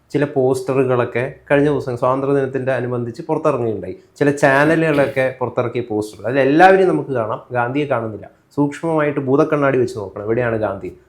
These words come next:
അപ്പോൾ നമുക്ക് മുമ്പിൽ കാണാൻ പറ്റും, വളരെ ചെറുതായിട്ട്. അതോടൊപ്പം തന്നെ പെട്രോളിയം മന്ത്രാലയം പുറത്തിറക്കിയ പോസ്റ്ററിൽ ഏറ്റവും മുകളിൽ ടോപ്പിൽ നിൽക്കുന്നത് സവർക്കറാണ്, താഴത്ത് മാത്രമേ ഗാന്ധിയുള്ളൂ. അപ്പം ഗാന്ധിയെ വില വെക്കേണ്ട, ഗാന്ധിക്ക്,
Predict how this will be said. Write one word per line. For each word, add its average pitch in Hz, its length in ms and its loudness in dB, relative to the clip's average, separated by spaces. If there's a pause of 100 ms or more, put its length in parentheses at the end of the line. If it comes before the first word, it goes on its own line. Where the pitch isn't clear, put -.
അപ്പോൾ 147 160 -2
നമുക്ക് 156 180 0
മുമ്പിൽ 180 340 2
കാണാൻ 156 260 2
പറ്റും, 113 200 -6
വളരെ 139 260 4
ചെറുതായിട്ട്. 113 640 -4 (160)
അതോടൊപ്പം 165 260 2
തന്നെ 165 120 2
പെട്രോളിയം 160 480 2
മന്ത്രാലയം 143 520 2
പുറത്തിറക്കിയ 123 680 -6
പോസ്റ്ററിൽ 113 500 -10 (460)
ഏറ്റവും 151 280 2
മുകളിൽ 143 420 0
ടോപ്പിൽ 127 360 0
നിൽക്കുന്നത് 147 460 -2
സവർക്കറാണ്, 110 600 -4
താഴത്ത് 127 520 -2
മാത്രമേ 123 440 -8
ഗാന്ധിയുള്ളൂ. 101 560 -10
അപ്പം - 160 -8
ഗാന്ധിയെ 180 760 0
വില 135 280 0
വെക്കേണ്ട, 156 440 -2
ഗാന്ധിക്ക്, 131 600 -6